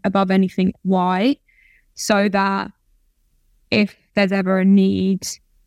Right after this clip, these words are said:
to communicate a big change with the team, it doesn't come as a shock. Um, because, and, and to be honest, this has come from, from learning. So, um, in any of the kind of changes that have come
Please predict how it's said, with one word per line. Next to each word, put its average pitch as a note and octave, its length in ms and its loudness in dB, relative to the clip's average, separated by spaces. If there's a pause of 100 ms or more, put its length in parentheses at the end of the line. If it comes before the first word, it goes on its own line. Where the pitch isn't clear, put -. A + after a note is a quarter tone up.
(120)
to G#3+ 140 0
communicate G3+ 800 4 (160)
a G3 80 -2
big F#3+ 360 0
change G#3 640 2
with G3 120 -6
the G#3 80 -4
team, G#3 500 2 (840)
it G#3+ 100 4
doesn't G#3 380 -2 (320)
come G3+ 260 2
as F#3 120 -2
a F3+ 40 -4
shock. G3+ 540 -4 (240)
Um, F#3 580 -2 (300)
because, G3 400 -2
and, G#3+ 220 -2
and A3 180 0
to A#3 60 -4
be B3 120 2
honest, B3+ 220 -2
this B3 120 -6
has A#3 120 -4
come G#3 180 2
from, G3+ 240 -2
from G#3 200 0
learning. G3 460 -2 (760)
So, F#3+ 680 0
um, F#3 460 0 (680)
in G#3+ 140 6
any G3 220 6
of F#3 120 0
the G3 80 -2
kind F#3+ 180 2
of F#3 100 0
changes F#3 680 0 (300)
that C3 160 -2
have G3+ 180 -4
come F#3+ 440 2